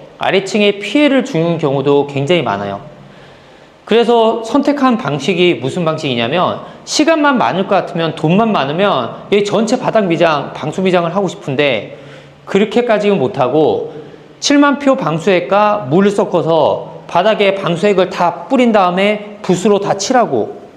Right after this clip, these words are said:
그 다음에 시멘트, 방수액 그리고 레미타를 섞어가지고 어느 정도 얇게라도, 왜냐면 완벽한 방수를 취하는 건 아니거든요. 여기가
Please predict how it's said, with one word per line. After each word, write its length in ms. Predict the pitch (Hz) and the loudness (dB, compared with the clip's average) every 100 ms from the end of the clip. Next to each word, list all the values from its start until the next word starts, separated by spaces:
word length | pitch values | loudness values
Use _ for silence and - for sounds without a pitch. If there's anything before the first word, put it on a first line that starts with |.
| - - - | -20 -20 -4
그 80 | 170 | 0
다음에 680 | 185 170 180 226 320 - - - - - - - _ - | 2 2 0 0 -2 -10 -18 -20 -20 -20 -20 -20 _ -8
시멘트, 1000 | - 262 254 - 175 113 - - - - | 0 2 2 2 2 2 -2 -12 -16 -6
방수액 880 | 143 156 - 180 101 - - - - - - - - _ - | -4 -2 0 2 2 -2 -10 -16 -20 -20 -20 -20 -20 _ -4
그리고 440 | 151 156 190 190 | 0 2 2 2
레미타를 800 | 139 170 190 202 190 214 226 226 | 2 0 0 0 2 4 4 0
섞어가지고 1200 | - - 277 269 208 151 135 147 240 311 - - - - | -4 -2 -2 0 0 0 -2 2 2 2 -4 -12 -16 -6
어느 260 | - 202 247 | 0 2 2
정도 640 | 214 170 131 107 - - - | 2 2 2 0 -4 -8 0
얇게라도, 1200 | 143 185 - 226 196 180 214 226 226 226 - - - - - | 2 2 2 4 4 4 4 2 0 -8 -10 -16 -20 -14 -2
왜냐면 300 | 180 254 233 | 2 2 2
완벽한 440 | 143 214 285 269 | 2 2 2 0
방수를 960 | 240 165 - 214 208 190 - - - - - | 0 -2 0 4 4 2 -2 -12 -16 -20 -12
취하는 360 | - 277 269 262 | -2 0 2 2
건 120 | 247 | 0
아니거든요. 520 | 131 143 160 139 107 | 0 -2 -2 -2 -4
여기가 500 | 101 110 107 104 104 | -2 -2 0 -2 -2